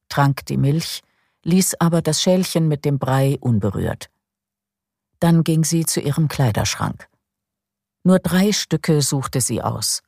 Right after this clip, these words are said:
ein Sommerkleid und zwei Winterkleider. Außerdem Unterwäsche, Strümpfe und ein paar Winterschuhe.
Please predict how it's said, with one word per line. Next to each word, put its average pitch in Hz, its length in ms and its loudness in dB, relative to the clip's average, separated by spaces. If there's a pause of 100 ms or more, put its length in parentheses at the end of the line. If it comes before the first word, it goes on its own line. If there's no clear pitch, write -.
ein 147 180 4
Sommerkleid 185 840 -2
und 160 180 0
zwei 151 300 -2
Winterkleider. 113 840 -6 (600)
Außerdem 151 500 2
Unterwäsche, 160 760 0
Strümpfe 147 680 -2
und 139 220 0
ein 131 120 2
paar 135 220 0
Winterschuhe. 101 680 -4